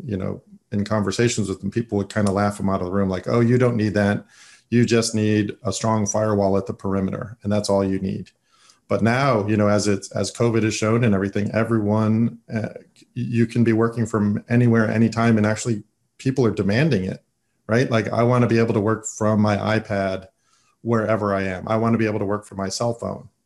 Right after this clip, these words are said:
you know, so you don't have just a, "I don't go to the office anymore and sit down at my desktop, and that's the only way that I have to worry about security." So, you know, the perimeter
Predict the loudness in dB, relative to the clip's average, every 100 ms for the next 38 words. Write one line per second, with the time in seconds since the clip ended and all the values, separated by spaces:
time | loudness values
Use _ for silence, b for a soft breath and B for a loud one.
0 | _ _ _ _ -8 -4 -4 -4 -4 -2
1 | -2 -2 -2 -4 -4 -2 0 -2 -4 -4
2 | -4 -4 -6 -6 -4 -4 -2 0 0 0
3 | -2 -4 -4 -4 -2 -2 -2 -4 -6 -6
4 | -4 -2 -2 -2 -2 -4 -4 -6 -6 -10
5 | _ _ _ -12 -6 -4 -4 -4 -2 -2
6 | -2 -2 -2 -4 -6 -8 -8 -6 -4 -4
7 | -6 -8 -10 -6 -4 -4 -6 _ -10 -6
8 | -6 -4 -4 -6 -6 -2 0 2 0 -2